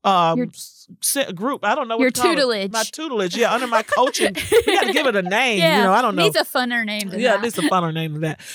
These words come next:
Speaker 1: But anyway, I was just sharing with her. She was like, "I think I'm gonna put my stuff in the closet and just not, c-, you know, call it a day." I was like, "No, you will not.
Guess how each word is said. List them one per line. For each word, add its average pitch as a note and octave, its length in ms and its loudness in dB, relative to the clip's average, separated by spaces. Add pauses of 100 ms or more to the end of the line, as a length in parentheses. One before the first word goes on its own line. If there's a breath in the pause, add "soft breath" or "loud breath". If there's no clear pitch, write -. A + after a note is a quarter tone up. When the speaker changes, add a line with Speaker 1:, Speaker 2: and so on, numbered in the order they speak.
(120)
Speaker 1:
But A#3 100 0
anyway, A#3 200 2
I G3 60 4
was G3 140 0
just G#3 340 -4
sharing A3 260 2
with G3 120 -4
her. G#3 340 2 (300 soft breath)
She - 120 -6
was G#3 100 -4
like, F3+ 160 -2
"I G#3 120 -6
think D#4 220 -8
I'm E4 100 -4
gonna A3+ 160 -8
put - 220 -4
my G3 200 -6
stuff G#3+ 400 -8
in G#3 80 -12
the F#3+ 80 -12
closet F#3+ 380 -4
and E3+ 100 -8
just F3+ 180 -14
not, F3 200 -8 (160)
c-, - 120 -20
you F#3+ 140 -8
know, E3 80 -4
call F3+ 240 0
it F3 80 -2
a F3 40 -10
day." F3 140 -4
I F3 40 -4
was F#3 120 -8
like, F3 140 -6
"No, C#4 160 -2
you C#4+ 160 -4
will B3 140 0
not. C4+ 320 -2